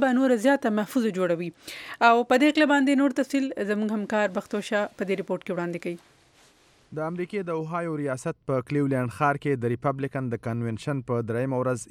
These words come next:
Speaker 2: یو شمیر مشرانو د ډونالډ ټرمپ د پالیسیو په ملاتړ کې ویناوې وکړې. پخوانی سپیکر نیوټ ګینګریچ خپله وینا کې په سخت دریځه اسلام ټکونه وکړل او ویې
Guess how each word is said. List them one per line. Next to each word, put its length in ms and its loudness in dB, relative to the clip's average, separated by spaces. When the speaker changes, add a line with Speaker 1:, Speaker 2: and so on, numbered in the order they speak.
Speaker 2:
یو 100 2
شمیر 240 -6
مشرانو 580 -4
د 160 -2
ډونالډ 380 -4
ټرمپ 180 0
د 140 -8
پالیسیو 480 -2
په 100 -4
ملاتړ 460 -2
کې 160 -4
ویناوې 420 0
وکړې. 260 0
پخوانی 400 8
سپیکر 400 4
نیوټ 580 6
ګینګریچ 420 4
خپله 380 4
وینا 280 2
کې 340 -4
په 180 6
سخت 240 -2
دریځه 340 4
اسلام 380 0
ټکونه 320 0
وکړل 280 0
او 100 2
ویې 160 4